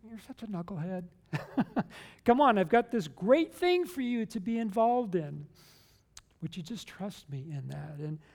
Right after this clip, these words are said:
I remember, um, a few years ago in my early fifties, Claudia and I were talking about me coming on to staff at Living Truth full time. I was working at Boeing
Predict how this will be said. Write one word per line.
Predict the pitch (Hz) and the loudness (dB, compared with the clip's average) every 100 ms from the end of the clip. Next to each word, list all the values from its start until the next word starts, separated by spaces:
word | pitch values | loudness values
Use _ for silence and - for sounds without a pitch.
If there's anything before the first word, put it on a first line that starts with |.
| - | -6
I | 185 | 2
remember, | 202 202 208 208 202 208 214 - _ | 4 4 4 4 2 0 -6 -20 _
um, | 165 170 170 170 170 175 185 - - _ _ _ | -4 0 2 0 0 -4 -8 -18 -20 _ _ _
a | |
few | - 233 | -2 2
years | 233 | 2
ago | 202 196 202 | 2 4 4
in | 196 | 4
my | 175 | 2
early | 175 180 190 180 | 0 0 0 -2
fifties, | - 180 196 185 - | -2 -6 -4 -6 -6
Claudia | - 185 185 | -2 0 0
and | 180 | -2
I | 180 | -2
were | 170 | -4
talking | 175 175 175 180 | -4 -4 -4 -6
about | 170 170 165 | -4 -2 -2
me | 160 175 175 | -2 -4 -4
coming | 175 180 180 175 | -6 -6 -4 -2
on | 175 | -2
to | 170 | -2
staff | 175 - 190 214 220 | -4 -4 -6 -4 -4
at | 190 | -6
Living | 190 190 202 | -4 -4 -4
Truth | 190 - 240 202 | -8 -8 -8 -8
full | - 190 | -6 -6
time. | 190 208 226 165 | -6 -6 -6 -6
I | 139 | -6
was | 143 | -8
working | 147 196 196 175 | -8 -8 -6 -6
at | 165 | -6
Boeing | 147 170 208 214 | -4 -2 -2 -4